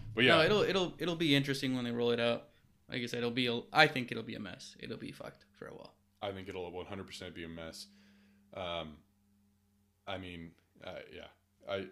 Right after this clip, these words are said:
Speaker 1: I don't really know what, what else we can say until we know
Speaker 2: More
Speaker 1: what
Speaker 2: about
Speaker 1: that
Speaker 2: it.
Speaker 1: bill is gonna
Speaker 2: Yeah.
Speaker 1: look like.
Speaker 2: Yep.
Speaker 1: What are the restrictions? All that kind of thing.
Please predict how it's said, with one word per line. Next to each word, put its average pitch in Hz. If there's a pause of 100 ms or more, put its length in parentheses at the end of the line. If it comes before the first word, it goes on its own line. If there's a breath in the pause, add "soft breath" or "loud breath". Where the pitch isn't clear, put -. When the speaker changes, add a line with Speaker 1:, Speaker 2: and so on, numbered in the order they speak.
Speaker 1:
I 107
don't 127
really 123
know 113
what, 113
what 110
else 107
we 107
can 98
say 104
until 98
we 95
know 95 (180)
Speaker 2:
More 123
Speaker 1:
what 104
Speaker 2:
about 117
Speaker 1:
that 113
Speaker 2:
it. 110
Speaker 1:
bill 104
is 95
gonna 104
Speaker 2:
Yeah. 104
Speaker 1:
look 98
like. 101 (200 loud breath)
Speaker 2:
Yep. - (360 loud breath)
Speaker 1:
What 104
are 107
the 98
restrictions? 95
All 98
that 87
kind 92
of 85
thing. 87